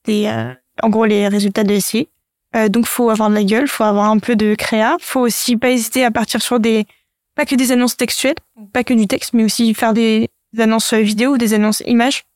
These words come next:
créer des visuels, euh, et les diffuser à plusieurs encarts sur les pages, euh, Google, je crois, entre guillemets. Euh, faut beaucoup de créativité, il faut beaucoup de réactivité.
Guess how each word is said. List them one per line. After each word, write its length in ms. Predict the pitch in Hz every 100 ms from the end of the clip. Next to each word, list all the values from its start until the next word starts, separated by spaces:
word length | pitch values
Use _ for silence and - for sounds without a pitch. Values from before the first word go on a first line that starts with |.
| _
créer 180 | - 233
des 140 | 214
visuels, 480 | 196 208 - 240 240
euh, 180 | 214 208 - _ _ _ -
et 60 |
les 100 | 208 208
diffuser 420 | - - 220 233
à 100 | 220
plusieurs 380 | - 220 214 214
encarts 260 | 208 233
sur 140 | - 214
les 100 | 208
pages, 280 | 214 208
euh, 200 | 202 208 202
Google, 220 | 214 240
je 40 | 277
crois, 140 | 277
entre 180 | 247 -
guillemets. 260 | 202 202 294 - _ _ _ _ _ _ _ 226
Euh, 680 | 220 214 208 208 208 208 226 294
faut 320 | - _ 226
beaucoup 340 | 190 262 -
de 40 | -
créativité, 480 | 262 247 - 233
il 40 | 254
faut 140 | 220
beaucoup 240 | 208 262 269
de 80 |
réactivité. 500 | 247 233 - 226 -